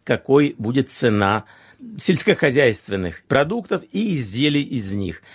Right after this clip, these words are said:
То есть продовольствия, иначе говоря. И вот что здесь смешно. Буквально на днях в Чехии прошла сравнительно многочисленная демонстрация, там десятки тысяч протестовавших против обнищания населения.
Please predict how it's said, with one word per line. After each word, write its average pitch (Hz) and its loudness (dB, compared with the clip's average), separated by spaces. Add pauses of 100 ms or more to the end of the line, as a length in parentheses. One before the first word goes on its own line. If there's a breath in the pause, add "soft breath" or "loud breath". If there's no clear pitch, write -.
(160 soft breath)
То 196 6
есть 196 2
продовольствия, 175 4
иначе 104 -2
говоря. 87 -8 (320 loud breath)
И 123 4
вот 202 8
что 208 2
здесь 196 0
смешно. 180 -2 (440 soft breath)
Буквально 185 4
на 185 6
днях 160 0 (100)
в - -14
Чехии 135 0
прошла 113 0 (480 loud breath)
сравнительно 117 0 (180)
многочисленная 98 -2
демонстрация, 139 0
там 90 -2
десятки 107 -2
тысяч 90 -8 (300 loud breath)
протестовавших 196 0
против 208 2 (120)
обнищания 156 0
населения. 98 -6